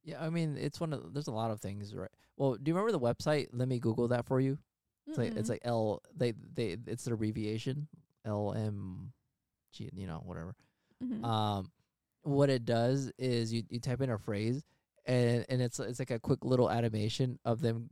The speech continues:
Speaker 1: going to google dot com,
Speaker 2: <laughs>
Speaker 1: and, and it moves the cursor to the search box, and it types in what you type in, and it'll
Speaker 2: <laughs>
Speaker 1: actually send you to the Google results.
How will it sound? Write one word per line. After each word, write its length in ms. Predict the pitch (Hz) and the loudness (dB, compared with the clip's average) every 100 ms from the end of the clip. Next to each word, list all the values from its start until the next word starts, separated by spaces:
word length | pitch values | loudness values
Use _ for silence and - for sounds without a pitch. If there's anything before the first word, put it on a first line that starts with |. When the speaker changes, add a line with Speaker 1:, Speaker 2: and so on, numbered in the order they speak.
| - | 0
Speaker 1:
going 200 | 117 110 | 2 4
to 60 | |
google 320 | 110 110 117 | 2 4 4
dot 220 | 113 104 101 | 4 4 0
com, 360 | - 101 - | 2 6 6
Speaker 2:
<laughs> 0 | |
Speaker 1:
and, 220 | - 135 127 | 8 6 6
and 160 | 113 | 4
it 80 | 113 | 2
moves 340 | 110 120 117 | 4 4 4
the 80 | 113 | 2
cursor 500 | - 117 113 123 113 | 2 2 2 2 2
to 180 | 110 - | 0 -2
the 100 | 110 | 0
search 300 | - 107 101 | 2 0 0
box, 360 | 120 117 117 - | 0 2 0 -4
and 100 | 107 | -6
it 80 | 104 | -4
types 300 | 101 107 110 | -4 -2 -2
in 120 | 107 | 0
what 160 | 110 101 | -2 -2
you 60 | |
type 240 | 107 107 107 | -2 -2 -2
in, 120 | 110 | -2
and 80 | 107 | -2
it'll 140 | 104 - | 0 2
Speaker 2:
<laughs> 0 | |
Speaker 1:
actually 300 | 123 - 120 | 0 0 -4
send 260 | 117 107 | -4 0
you 60 | 107 | -2
to 140 | - | -2
the 120 | 101 | -6
Google 300 | 98 104 104 | -4 -2 -2
results. 480 | 95 101 107 107 - | -2 -4 -6 -6 -10